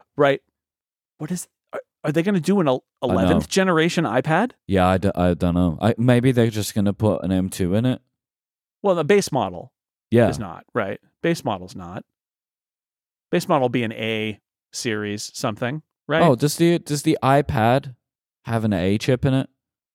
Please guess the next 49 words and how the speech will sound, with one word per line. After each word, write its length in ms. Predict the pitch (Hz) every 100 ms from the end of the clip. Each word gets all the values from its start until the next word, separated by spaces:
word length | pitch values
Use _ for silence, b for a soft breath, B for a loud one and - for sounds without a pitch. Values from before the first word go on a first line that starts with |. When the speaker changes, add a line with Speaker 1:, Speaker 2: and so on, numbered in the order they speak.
| _
Speaker 1:
Yes. 340 | 208 95 - -
Speaker 2:
I 80 | 98
forgot. 240 | 107 92
All 80 | 101
right, 140 | 95
then 140 | 90 120
they'll 140 | 117
put 300 | 110 131 -
the 180 | 110 98
Speaker 1:
Yeah. 140 | 98 -
Speaker 2:
what 140 | 110 95
they're 80 |
gonna 140 | 98 95
put 140 | -
in 80 | 76
the 60 | 80
mini, 280 | 90 85 73
which 180 | 76
is 80 | 85
the 140 | 82 82
A 160 | 82 78 -
whatever, 440 | 82 80 82 73
sixteen 440 | - 73 - 80
Bionic 380 | 76 76 76 73
or 40 | 82
something. 360 | - 52 87 - _ _
Speaker 1:
Yeah, 320 | 170 143 117
yeah. 140 | 117 123
Speaker 2:
But 140 | 131
I 100 | 120
just 180 | 113 113
don't 100 | 120
Speaker 1:
Same 140 | 104
Speaker 2:
know 40 | 98
Speaker 1:
as 100 | 87
the 60 |
Mini. 100 | 90 90
Speaker 2:
why. 280 | 101 113 - _ _ _ _ _ -
<laughs> 340 | - 214 -
I 100 | 104
don't 120 | 110 107
know 120 | 95
why. 380 | 95 101 107 - _ _ _ -
Speaker 1:
I 100 | 180
don't 220 | 240 220
know 120 | 202
what 200 | 190 196
that 160 | - 165
update 360 | 170 - 151